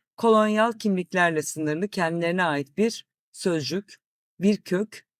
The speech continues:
bir denge yarat-, Bana sorarsanız iki ruh fikri sadece Kızılderililere ait bir kavram değil. Bu insanın kendi içindeki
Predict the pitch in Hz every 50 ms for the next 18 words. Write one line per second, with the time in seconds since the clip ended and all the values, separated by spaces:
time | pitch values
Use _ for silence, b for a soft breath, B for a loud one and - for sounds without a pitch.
0 | _ _ _ - 208 220 196 165 190 175 165 156 151 151 139 123 117 120 117 _
1 | _ _ _ _ _ _ _ _ _ _ _ _ _ _ _ _ _ _ _ _
2 | _ _ _ _ _ _ _ _ _ _ _ _ _ _ _ _ _ _ _ _
3 | _ _ - 277 285 311 294 - 285 269 269 277 285 285 - - 214 196 208 208
4 | - - - 170 165 - 226 202 196 175 - - 165 151 - - 170 - - 220
5 | 214 196 170 - - 190 202 202 190 - - 180 165 196 175 151 160 156 139 139
6 | 143 143 139 139 143 156 151 143 _ - _ - 147 135 131 135 156 160 151 143
7 | 123 123 110 104 - - _ _ _ _ _ _ _ _ _ _ _ _ _ _
8 | _ - 214 269 262 - - 214 208 208 - - 240 240 254 254 247 - - -
9 | 196 185 202 214 254 262 247 - - 196 175 156 147 143 - - - 196 214 196